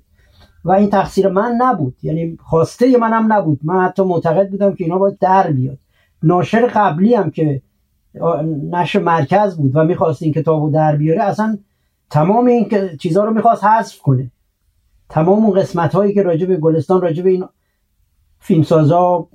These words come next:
روشنفکرا، نویسنده‌ها، اینا اظهار نظر کرده بود رو می‌گفت باید حذف کنیم. یادمه که اولین بار این کتاب قرار بود از طریق دوستی به نشر مرکز داده شد. آقای رمضانی مدیر نشر مرکز یک نامه‌ای نوشت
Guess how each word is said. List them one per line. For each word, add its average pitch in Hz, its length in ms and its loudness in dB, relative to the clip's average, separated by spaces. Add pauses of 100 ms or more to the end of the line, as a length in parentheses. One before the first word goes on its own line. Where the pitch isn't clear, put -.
روشنفکرا، 151 800 2
نویسنده‌ها، 147 640 2
اینا 165 300 -2 (520)
اظهار 151 340 2
نظر 156 320 2
کرده 156 320 2
بود 226 220 -4
رو 247 120 2
می‌گفت 220 320 -2
باید 202 220 0
حذف 190 320 -2
کنیم. 131 280 -14 (460)
یادمه 151 340 -2
که 151 240 -4 (460)
اولین 147 380 4
بار 175 140 2
این 180 140 0
کتاب 175 320 0
قرار 160 220 2
بود 170 200 -10 (260)
از 143 180 -4
طریق 151 400 0
دوستی 202 580 2 (220)
به 165 100 -2
نشر 196 320 0
مرکز 165 440 2
داده 123 200 -2
شد. - 180 -20 (560)
آقای 190 560 0 (160)
رمضانی 180 680 2
مدیر 220 320 2
نشر 208 340 0
مرکز 202 460 0
یک 214 220 -6
نامه‌ای 175 500 4
نوشت 175 640 0